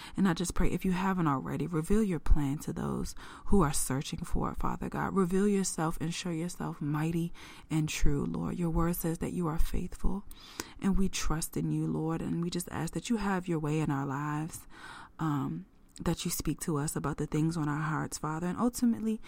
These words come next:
that our relationships with you are strengthened each and every day, Father God. I pray that we are able to, um, truly and honestly and genuinely repent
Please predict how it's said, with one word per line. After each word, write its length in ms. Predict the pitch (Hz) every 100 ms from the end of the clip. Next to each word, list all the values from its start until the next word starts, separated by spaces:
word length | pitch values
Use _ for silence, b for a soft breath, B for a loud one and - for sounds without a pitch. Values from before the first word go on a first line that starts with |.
| B -
that 140 | -
our 180 | - 180
relationships 680 | 196 185 185 - 180 - 180
with 140 | - -
you 140 | 185
are 100 | 135
strengthened 600 | 165 - 185 175 - 180 -
each 260 | 196 196 -
and 140 | 175 170
every 300 | 165 165 160
day, 300 | 160 143 156
Father 400 | 160 - 170 -
God. 460 | 170 170 170 175 - B B B B B
I 60 | 185
pray 180 | - 196
that 140 | 165
we 100 | 180
are 60 | 170
able 260 | 160 175
to, 340 | 170 - 170 160
um, 380 | 139 160 170 - - -
truly 600 | - 233 233 214 208 214 B B -
and 100 | 180 -
honestly 540 | 175 180 180 - 175
and 140 | 160 156
genuinely 680 | 170 175 180 175 165 160 160
repent 500 | 170 - - 165